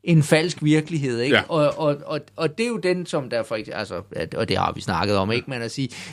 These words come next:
Speaker 1: det, det er jo det, vi ikke ved i nogle
Speaker 2: Ja.
Speaker 1: af hans biografier og hans beskrivelser og så videre, ikke også?
Speaker 2: Ja.
Speaker 1: Altså den der med, er, er, er vi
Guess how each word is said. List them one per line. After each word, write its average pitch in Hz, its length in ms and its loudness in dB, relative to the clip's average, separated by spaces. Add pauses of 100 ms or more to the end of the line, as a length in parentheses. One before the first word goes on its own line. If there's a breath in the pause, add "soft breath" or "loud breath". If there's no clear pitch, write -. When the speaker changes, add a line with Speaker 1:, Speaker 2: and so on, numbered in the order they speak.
Speaker 1:
det, 160 160 10
det 175 40 2
er 175 40 8
jo 175 60 8
det, 175 180 4
vi 180 100 2
ikke 180 240 4
ved 185 200 8
i 156 120 2
nogle 143 240 4
Speaker 2:
Ja. - 40 6
Speaker 1:
af 147 60 4
hans 123 180 -6
biografier 143 680 -2
og 135 180 4
hans 123 180 -8
beskrivelser 156 600 -2
og 123 140 0
så 127 100 -8
videre, 131 280 2
ikke 120 140 -4
også? 131 200 0
Speaker 2:
Ja. 117 80 2
Speaker 1:
Altså 117 180 -2
den 160 260 -2
der 165 120 0
med, 160 220 0 (420 loud breath)
er, 90 40 0
er, 98 400 2
er 131 220 4
vi 135 140 -4